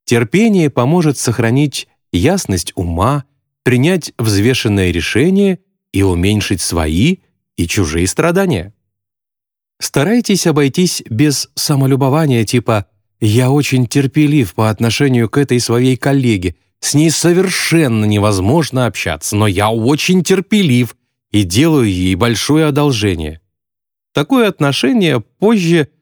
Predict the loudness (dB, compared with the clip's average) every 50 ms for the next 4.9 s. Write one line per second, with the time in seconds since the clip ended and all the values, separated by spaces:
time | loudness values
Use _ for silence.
0 | _ _ _ -4 0 0 2 2 2 2 0 0 0 -4 -4 -2 -2 -2 -2 -2
1 | -2 -2 -2 -4 -6 -8 -10 -12 -16 _ _ _ _ _ _ _ _ _ _ _
2 | _ -2 0 2 0 0 2 2 2 2 2 0 2 2 0 0 0 0 -2 -2
3 | -2 -2 0 0 0 0 0 -2 -2 -2 0 0 0 2 2 2 2 0 -2 -4
4 | _ _ _ _ 0 2 4 4 4 4 4 4 4 2 0 -2 -6 -16